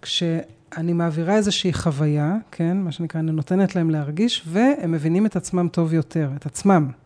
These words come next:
טוב יותר. אז אני הופכת את זה, ואני אומרת,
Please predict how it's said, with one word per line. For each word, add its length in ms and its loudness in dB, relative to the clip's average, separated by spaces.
טוב 200 0
יותר. 280 -4
אז 180 -2
אני 560 4
הופכת 420 0
את 100 2
זה, 180 -2
ואני 200 -4
אומרת, 560 0